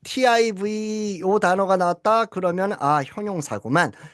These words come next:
형용사 뜻 문제, 빈칸 앞에 비동사, 비동사 없다. 빈칸 뒤에 명사, breakfast, 아침 식사. 정답은 complimentary, 정답 A번이 되겠습니다. 가격이라는 단어 앞에 나오는 형용사 볼까요? affordable,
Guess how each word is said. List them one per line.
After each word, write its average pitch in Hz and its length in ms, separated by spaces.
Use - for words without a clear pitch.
형용사 240 400
뜻 214 160
문제, 190 640
빈칸 180 380
앞에 180 220
비동사, 160 640
비동사 151 500
없다. 240 580
빈칸 196 360
뒤에 185 160
명사, 156 540
breakfast, 147 800
아침 165 460
식사. - 560
정답은 160 880
complimentary, 180 920
정답 131 460
A번이 160 380
되겠습니다. 110 720
가격이라는 302 760
단어 240 300
앞에 254 260
나오는 208 260
형용사 208 280
볼까요? 143 440
affordable, 160 600